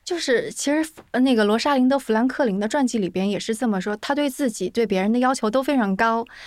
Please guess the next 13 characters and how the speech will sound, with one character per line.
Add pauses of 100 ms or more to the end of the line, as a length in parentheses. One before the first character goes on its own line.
(120)
但
的
确
这
是
一
个
科
学
家
可
能
会